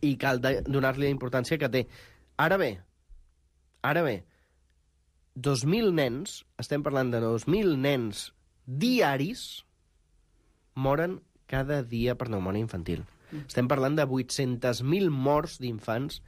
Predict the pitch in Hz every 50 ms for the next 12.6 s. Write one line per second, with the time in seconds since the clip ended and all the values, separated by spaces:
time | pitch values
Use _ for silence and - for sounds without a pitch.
0 | - - - - _ _ 202 165 147 - _ _ _ 107 113 113 113 107 98 98
1 | 90 - - _ - - - - _ _ _ _ _ _ - 123 120 107 - 107
2 | 101 95 104 107 113 113 117 127 135 135 - 190 185 214 240 240 170 131 - 127
3 | 113 107 104 110 110 110 113 127 147 160 - - - - - _ - - 104 107
4 | 107 107 101 98 95 92 90 92 98 117 143 170 185 175 160 151 160 170 175 196
5 | 214 220 214 185 - - 135 123 113 104 - 107 107 110 107 107 104 98 104 107
6 | 101 98 95 95 95 98 101 104 107 107 - 95 101 117 117 117 117 110 117 113
7 | 110 107 107 107 107 107 110 107 107 107 107 110 107 110 113 117 123 - 185 202
8 | 196 185 175 175 185 190 196 208 202 - - - - - - _ _ _ - -
9 | - 135 127 147 139 127 139 156 156 143 139 139 143 143 139 156 151 143 131 -
10 | - - - - - 131 127 127 127 135 143 156 160 147 127 - 117 120 123 131
11 | 143 147 156 165 - - - - 107 - 113 113 - - - 131 123 113 - -
12 | 123 113 107 104 101 98 92 78 76 76 69